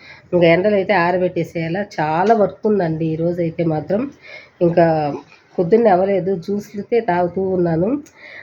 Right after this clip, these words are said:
ఆ, ఉసిరి జ్యూస్ తాగాను. ఇంకా ఆ తర్వాత ఒక హాఫ్ అన్ అవర్ తర్వాత మళ్ళీ క్యారెట్ జ్యూస్ అయితే తాగేసాను.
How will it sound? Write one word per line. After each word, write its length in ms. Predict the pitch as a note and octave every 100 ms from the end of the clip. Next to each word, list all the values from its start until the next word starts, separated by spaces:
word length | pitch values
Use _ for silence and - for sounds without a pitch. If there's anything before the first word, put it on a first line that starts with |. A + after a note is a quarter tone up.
| - F3
ఆ, 180 | E3+
ఉసిరి 340 | F3 E3 G3 F#3+
జ్యూస్ 300 | F3+ F3 -
తాగాను. 800 | E3 E3 D#3+ G#3+ C#4+ G#3 F3+ E3+ _ _ _ _ _ -
ఇంకా 260 | G3 G3+ F#3
ఆ 140 | F#3
తర్వాత 420 | F3+ F3+ F#3 F3+
ఒక 180 | G3+ F3+
హాఫ్ 260 | F3 E3 F3+
అన్ 100 | F3
అవర్ 180 | F3+ F#3
తర్వాత 300 | F3 F3 E3+
మళ్ళీ 280 | F#3 E3+ F3+
క్యారెట్ 400 | F3+ F3+ F3 F3
జ్యూస్ 200 | E3+ E3 F3+
అయితే 180 | E3+
తాగేసాను. 840 | F#3 D#3+ D#3+ E3+ E3 D#3+ D#3 A#3+